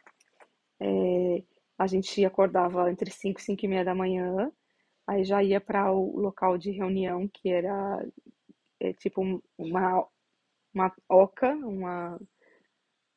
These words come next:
que chama Kupichawa, lá no, no, na, na língua indígena, onde a gente se reunia em círculo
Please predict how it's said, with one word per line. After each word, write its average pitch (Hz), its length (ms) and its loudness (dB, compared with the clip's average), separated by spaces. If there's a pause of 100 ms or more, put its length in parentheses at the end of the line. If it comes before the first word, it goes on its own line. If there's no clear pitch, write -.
(200)
que - 80 -20
chama 185 240 -2
Kupichawa, 202 920 0 (380)
lá 185 360 -2
no, 202 200 -4
no, 180 200 -6
na, 175 340 -4
na 175 100 -2
língua 175 380 -2
indígena, 175 580 -2 (1300)
onde 190 220 -2
a 196 40 4
gente 190 240 -4
se - 180 -4
reunia 196 380 2
em 214 60 2
círculo 208 720 0